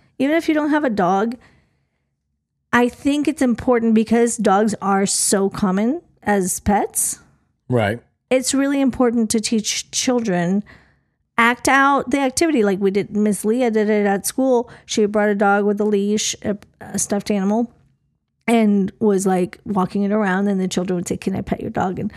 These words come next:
Speaker 1: practicing that.
Speaker 2: Right.
Speaker 1: Just like anything, like we talked about, like, when Mateo and Leah's got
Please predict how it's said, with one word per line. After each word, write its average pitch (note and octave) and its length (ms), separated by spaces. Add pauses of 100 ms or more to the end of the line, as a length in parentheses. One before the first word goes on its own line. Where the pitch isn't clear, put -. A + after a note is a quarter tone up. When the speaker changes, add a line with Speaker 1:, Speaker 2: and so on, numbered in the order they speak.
(220)
Speaker 1:
practicing D#4 540
that. F3+ 500
Speaker 2:
Right. F#2 320 (100)
Speaker 1:
Just C#4 200
like D4 180
anything, A#3+ 320
like G3 160
we F#3+ 80
talked G#3 240
about, F#3 400
like, F3 240
when E3 340 (840)
Mateo G3 300
and F3+ 160
Leah's F3+ 240
got F3+ 240